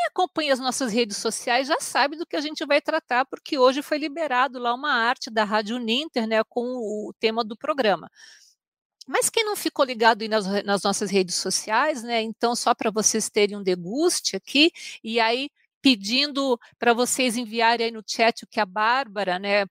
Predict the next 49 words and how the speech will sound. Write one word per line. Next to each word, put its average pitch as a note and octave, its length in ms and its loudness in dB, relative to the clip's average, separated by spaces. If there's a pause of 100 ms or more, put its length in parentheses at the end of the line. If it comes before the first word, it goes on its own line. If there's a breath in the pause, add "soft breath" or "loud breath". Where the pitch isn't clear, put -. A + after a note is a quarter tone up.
pediu G3 280 -4
pra G#3+ 180 2
vocês, A#3 440 4
como G#3 180 -6
é G#3+ 60 4
que - 100 -20
foi A3 180 0
a - 20 4
adolescência G#3 680 0
de F#3 140 -6
vocês, A#3+ 640 -2
se - 120 -12
vocês G3 360 0
foram F#3+ 240 -4
rebeldes, F#3+ 680 0
porque E4 340 0 (480 loud breath)
esse D4 240 0
tema G4+ 320 2
de C4+ 160 -4
hoje D#4+ 220 4
tem D#4 160 -2
muito C#4+ 300 -4
a A#4 100 6
ver G#4 140 2
com G#4 160 -2
rebeldia. E4 840 0
Eu, C4+ 320 0
particularmente, D#4 920 -2
tive G#4 240 0
minha G4 160 0
fase G4 320 2
rebelde G4 600 0
também, A#3+ 480 0
por B3 140 -2
incrível C#4 540 -2
que - 200 -8
pare-, A#4 200 2
gente, C#4 320 0
eu A#3 80 -6
já B3+ 120 2
fui C4+ 220 -4
adolescente. C4+ 920 -2
<laughs> - 500 -12
Pode E4 300 4
não E4+ 180 -2
parecer, E4+ 560 0
mas F4 160 0
eu F4 140 -4
já F4 180 2